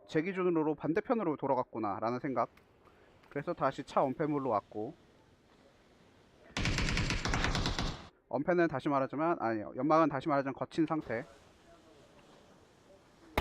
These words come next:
바로 킬.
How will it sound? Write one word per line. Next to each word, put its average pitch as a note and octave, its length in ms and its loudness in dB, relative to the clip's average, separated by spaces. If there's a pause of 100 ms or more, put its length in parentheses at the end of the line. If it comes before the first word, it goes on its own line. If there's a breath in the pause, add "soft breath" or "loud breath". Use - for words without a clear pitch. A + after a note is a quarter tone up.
(2250)
바로 A#2+ 180 -2
킬. D3 340 -8